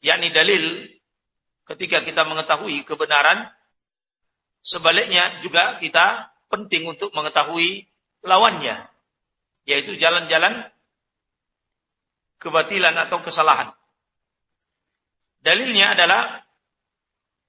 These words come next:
hadits Hudzaifah bin Yaman dalam riwayat Imam Muslim rahimahullah.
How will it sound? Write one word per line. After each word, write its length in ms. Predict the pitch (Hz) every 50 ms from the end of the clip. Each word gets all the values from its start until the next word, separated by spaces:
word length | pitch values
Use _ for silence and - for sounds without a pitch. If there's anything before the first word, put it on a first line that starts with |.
| _ -
hadits 340 | - 160 180 214 226 226 226
Hudzaifah 480 | 196 170 180 214 214 - 202 185 170
bin 80 | 175 170
Yaman 400 | 160 170 170 175 185 - - -
dalam 240 | 180 175 185 196 165
riwayat 400 | 156 160 170 175 185 190 - 185
Imam 180 | 160 156 156 170
Muslim 340 | 175 156 - - 160 151 147
rahimahullah. 600 | - 160 151 160 - 139 135 139 135 123 110